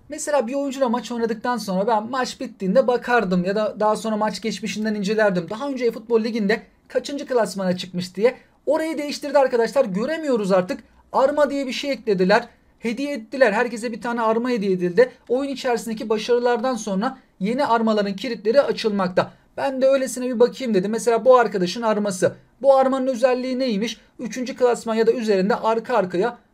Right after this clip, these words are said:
beş maç kazanın. Başarılara göre armalar hediye edilmekte. Biz armalarımızı oyun içerisinde nerede görebilmekteyiz? Oyunda o destek bölümünde kullanıcı detayları kısmına girdiğimizde oradaki görüntüler değişti arkadaşlar. Armalar bölümü var. Ayarla dediğimizde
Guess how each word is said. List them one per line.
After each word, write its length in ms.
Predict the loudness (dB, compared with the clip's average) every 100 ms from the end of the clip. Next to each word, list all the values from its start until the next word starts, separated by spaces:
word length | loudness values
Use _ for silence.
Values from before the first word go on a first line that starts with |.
| -2
beş 260 | 0 0 -2
maç 260 | -4 -4
kazanın. 440 | -4 -2 0 -2 -2 -10 4
Başarılara 560 | 4 4 0 4 4 4
göre 220 | 4 4
armalar 540 | 6 2 2 0 0
hediye 240 | 0 0 0
edilmekte. 580 | 0 0 -2 2 0 0
Biz 160 | -2 2
armalarımızı 640 | 2 2 4 4 2 0
oyun 220 | 0 0
içerisinde 500 | -2 -4 -6 -6 -4
nerede 280 | 0 0 -2
görebilmekteyiz? 800 | -2 0 0 0 -2 -2 -4 -6 -10 _ -4
Oyunda 500 | -2 0 2 2 0 _ -4
o 160 | -2
destek 420 | -2 -4 -4 -6 -2
bölümünde 480 | 0 0 2 0
kullanıcı 500 | 0 -6 -4 -4 -2
detayları 480 | 0 2 2 2 2
kısmına 380 | 0 -6 -2 -2
girdiğimizde 800 | 0 -2 -2 0 0 0 0 0 -4 _ _ _
oradaki 440 | 0 4 2 2 -2
görüntüler 540 | -2 -2 0 0 0
değişti 340 | -2 -4 0
arkadaşlar. 560 | 0 0 2 0 2 -2 0
Armalar 560 | 0 2 2 2 2
bölümü 280 | 0 -2 2
var. 180 | 4 2 0 0
Ayarla 460 | 2 4 4 4 2
dediğimizde 600 | -4 -2 -2 4 4